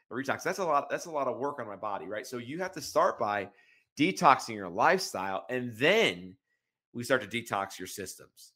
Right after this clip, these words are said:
right? That's what we do in our clinic. That's a huge part of our office. And I will tell you this right now, that if you're listening to the show and you say, "Man, I didn't know that, that, that, that they're not just like a,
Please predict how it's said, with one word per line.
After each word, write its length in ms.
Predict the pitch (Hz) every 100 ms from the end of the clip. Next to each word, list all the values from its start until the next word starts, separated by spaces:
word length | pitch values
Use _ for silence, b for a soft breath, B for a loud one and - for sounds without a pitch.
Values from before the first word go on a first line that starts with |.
| _
right? 220 | 85 92 - _ _
That's 240 | 123 139
what 80 | -
we 80 | 123
do 140 | 120
in 60 | 110
our 60 | 95
clinic. 380 | - 98 95 - _ _ 87
That's 260 | 95 113 101
a 60 |
huge 340 | 87 - 123 123
part 140 | 117
of 100 | 95
our 80 | 90
office. 460 | 85 85 87 85 -
And 80 | 101
I 120 | 104
will 120 | 98
tell 240 | 95 - 120
you 140 | 120
this 240 | 101 98
right 180 | 98 82
now, 200 | 90 87
that 140 | 87 90
if 100 | 95
you're 100 | 95
listening 280 | 120 -
to 60 | 110
the 40 |
show 200 | 107 98
and 80 | 95
you 40 | 95
say, 240 | 90 85 B B 90 B B -
"Man, 220 | 110 104
I 120 | - 110
didn't 200 | 113 95
know 260 | 101 101
that, 180 | 98 90 - _ _ _ _ _ _ _ _
that, 140 | 101 - 87 87
that, 180 | 110 -
that 120 | 104 -
they're 100 | 113
not 180 | 107 101
just 180 | 104 110
like 160 | 101
a, 200 | 98 92